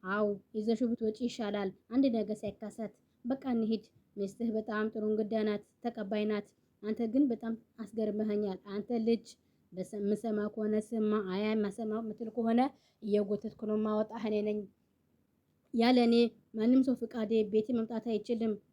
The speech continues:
ለምለምን «ኤላ ተረጋጋ እንጂ ከዚህ ልጅ መቼም ላይሽ አልፈልግም።» ከዛ ለምለም በጣም ተናዳለች። በጣም ተናዳ «እኔ በአንተ እንደዚህ አልጠብቅም ነበረ። ምን እየሆንክ ነው ኤላ?»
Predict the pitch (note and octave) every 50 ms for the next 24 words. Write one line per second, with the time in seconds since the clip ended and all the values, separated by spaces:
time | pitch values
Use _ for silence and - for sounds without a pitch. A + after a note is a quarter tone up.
0 | _ _ _ - G#3 G3 F#3+ G#3 G3+ G3 G3+ G3+ G3 G3+ G3+ G#3 A#3 - A#3+ A#3
1 | A#3 A#3 A#3+ B3 - C4+ C4 B3+ C4 B3 C4+ C4+ B3 C4 C4 C4 C4 A#3 C#4 C#4+
2 | B3+ - - _ _ _ _ _ - F#3+ F3+ F#3+ G3+ G3 G3+ G3 G3 - G#3 G3+
3 | G#3 - B3 A#3+ A3+ A3 G#3+ G#3+ G#3+ B3+ A#3 A3 G#3+ - A#3+ A3+ A3 A3+ A3 G#3+
4 | C4 A#3 A3+ G3+ - - _ _ _ _ _ _ _ _ _ _ G#3 G3 F#3+ F#3
5 | G#3 G3 G3+ G#3 - _ _ - C#4 C#4 C#4 C4 A#3+ A3+ G#3+ G3 - - G#3+ G3+
6 | G#3 - A3+ G3+ G3+ G3 G3 F#3 G3 G#3+ G3+ G3 F#3+ G3 F#3 F#3+ - - A3+ A3+
7 | A#3+ D4+ D#4 D4+ C#4 C4+ B3 A#3+ A3+ A3 G3 G3 A3 G#3 G#3 G3+ - _ _ _
8 | _ C4 B3+ D4+ E4 A3+ A#3+ A3 G#3+ G#3+ - A3+ G#3 G3+ G#3 G3+ G#3 G#3+ G#3 G3+
9 | - G3+ F#3 F3+ G3+ G3 - G#3 G#3 G3+ G3+ F#3+ - A3 G#3 G#3 G3+ G#3+ A#3 C#4+
10 | D4 D4 C4 B3+ B3+ A3 G#3+ - A3+ G#3+ G#3 G#3 G#3 G3 _ _ _ _ - A3+
11 | G#3+ G#3+ G#3